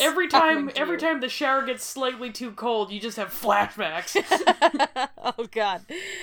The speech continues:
Speaker 2: Uh, he also won a regional prize in mathematics in the Intel Science and Talent Search.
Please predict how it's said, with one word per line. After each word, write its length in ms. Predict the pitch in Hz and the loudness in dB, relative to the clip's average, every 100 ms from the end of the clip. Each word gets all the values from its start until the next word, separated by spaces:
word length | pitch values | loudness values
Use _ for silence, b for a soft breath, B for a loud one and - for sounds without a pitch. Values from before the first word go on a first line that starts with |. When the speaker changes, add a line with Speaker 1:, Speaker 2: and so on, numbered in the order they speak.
| 349 - | -8 2
Speaker 2:
Uh, 240 | 247 240 | 6 6
he 160 | 247 277 | 4 0
also 260 | 339 427 | 0 0
won 160 | 320 294 | 0 -2
a 40 | |
regional 400 | 233 269 262 254 | -4 -8 -8 -8
prize 320 | 233 254 240 233 | -4 0 0 0
in 120 | 214 | -2
mathematics 600 | 202 208 247 277 254 - | -2 -2 2 2 2 -6
in 160 | 214 208 | -12 -12
the 160 | 196 | -12
Intel 380 | - 277 285 262 | -12 -8 -4 -4
Science 400 | - 269 269 269 | -4 -8 -8 -10
and 100 | 262 | -10
Talent 340 | 359 415 254 - | -4 -2 -4 -8
Search. 520 | 208 175 - - | -12 -12 -12 -20